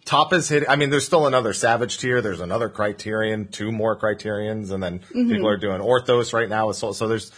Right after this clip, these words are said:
Speaker 1: there's been a lot of things for hardcore endgame to consume. Do you think any of that has to do with why top is, is kind of just down there? Do you just think it's the fight design?
Speaker 2: For me personally, I think it's, like, the fight design and aesthetic and stuff,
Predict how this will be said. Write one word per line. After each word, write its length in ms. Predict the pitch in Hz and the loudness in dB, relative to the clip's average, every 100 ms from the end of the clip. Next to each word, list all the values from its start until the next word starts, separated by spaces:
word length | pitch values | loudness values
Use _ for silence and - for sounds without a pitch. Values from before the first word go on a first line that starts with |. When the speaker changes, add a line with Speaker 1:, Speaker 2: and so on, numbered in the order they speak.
| - _ | -20 _
Speaker 1:
there's 80 | - | -4
been 160 | 349 | 2
a 20 | 392 | 4
lot 680 | 127 101 123 143 147 139 131 | 4 2 4 6 6 6 2
of 100 | 113 | -2
things 600 | - 147 123 113 95 - | 4 4 4 0 -4 -6
for 480 | 110 101 95 92 - _ | -2 -2 -2 -4 -10 _
hardcore 420 | 123 127 110 110 92 | 4 4 4 2 2
endgame 460 | 98 90 90 87 | 0 -4 -6 -8
to 80 | 82 | -10
consume. 420 | - 82 - 80 - - - - | -12 -10 -8 -8 -10 -20 -20 -2
Do 80 | 175 | 0
you 40 | |
think 180 | 262 208 | 2 2
any 240 | 135 147 | 4 4
of 160 | 143 107 | 2 2
that 340 | 104 104 101 _ _ - | 2 2 -2 _ _ -8
has 260 | 101 98 | -4 -4
to 120 | - 90 | -8 -6
do 180 | 92 | -4
with 340 | 92 98 95 - | -2 -2 -4 -6
why 220 | 95 92 90 | -2 0 0
top 340 | - 95 92 | -2 -4 -2
is, 400 | 90 82 - - | -4 -6 -10 -10
is 600 | 95 95 90 82 - - _ _ _ _ _ _ | -8 -6 -6 -10 -14 -16 _ _ _ _ _ _
kind 260 | - 117 113 | -2 0 0
of 120 | 98 | -4
just 280 | 107 - - | -8 -10 -6
down 360 | 95 98 110 | -4 -2 -2
there? 240 | 113 113 110 | 0 -2 -2
Do 80 | 110 | -6
you 100 | 107 | -6
just 320 | 113 - - | -6 -6 -6
think 200 | 107 131 | -6 -6
it's 140 | 175 | -8
the 100 | 98 | -6
fight 260 | - 175 - | -4 -6 -6
design? 440 | 80 80 69 73 - _ _ _ _ _ _ _ _ _ | -10 -10 -12 -18 -20 _ _ _ _ _ _ _ _ _
Speaker 2:
For 200 | 254 240 | 0 2
me 300 | 254 349 339 | 6 4 4
personally, 800 | - - 190 - 240 247 247 254 | -8 0 2 2 -4 -4 -2 -2
I 160 | 196 | -2
think 300 | 208 196 196 | -2 -4 -4
it's, 400 | 196 202 - - - | -6 -6 -6 -6 -6
like, 220 | 180 - | -6 -8
the 80 | 185 | -8
fight 260 | - 190 | -2 -2
design 420 | 190 185 170 165 | -2 -6 -4 -4
and 120 | 160 - | -4 -4
aesthetic 400 | - - 190 196 | -4 -2 -4 -4
and 120 | 214 | -4
stuff, 280 | - 202 | -2 -2